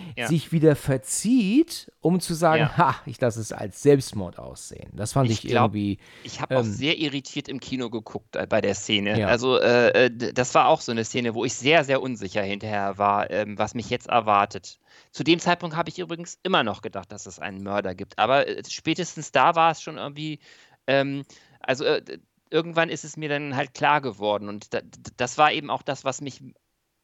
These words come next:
Speaker 1: immer mehr auch gepackt hat.
Speaker 2: Ja.
Speaker 1: Weil das eben was völlig Neues war. Ich hab's bisher noch nie, glaub ich, vorher gesehen,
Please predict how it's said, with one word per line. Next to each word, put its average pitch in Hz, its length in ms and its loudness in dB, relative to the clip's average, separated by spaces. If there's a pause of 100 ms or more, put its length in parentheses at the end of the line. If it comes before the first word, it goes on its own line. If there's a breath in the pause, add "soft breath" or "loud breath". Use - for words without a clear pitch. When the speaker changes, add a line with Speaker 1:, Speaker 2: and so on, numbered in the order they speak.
Speaker 1:
immer 143 220 2
mehr 143 280 0
auch 131 140 -6
gepackt - 560 -10
hat. - 240 -12 (280)
Speaker 2:
Ja. 117 260 6
Speaker 1:
Weil 120 120 2
das 135 140 -6
eben 151 200 -14
was 143 160 -2
völlig - 360 -6
Neues 160 360 -2
war. 107 160 2
Ich - 120 -6
hab's - 180 -6
bisher 139 280 -8
noch 127 140 -8
nie, 147 640 -2 (440)
glaub 113 220 4
ich, 135 120 -6
vorher 135 360 2
gesehen, 123 560 -2